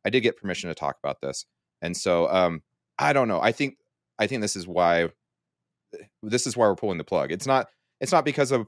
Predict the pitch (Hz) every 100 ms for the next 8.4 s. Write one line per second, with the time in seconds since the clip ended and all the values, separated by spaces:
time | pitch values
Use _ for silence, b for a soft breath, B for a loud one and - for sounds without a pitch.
0 | - 113 - - 117 107 95 110 107 -
1 | 101 95 - 92 92 95 90 92 - 113
2 | - 113 131 143 220 139 - 160 170 131
3 | 101 98 92 87 95 92 - _ _ _
4 | - 101 98 95 - 98 92 85 98 _
5 | _ _ 98 - _ _ - 98 123 -
6 | 104 110 113 - - - 90 104 104 95
7 | 95 92 90 90 85 87 85 - 90 92
8 | 98 87 80 76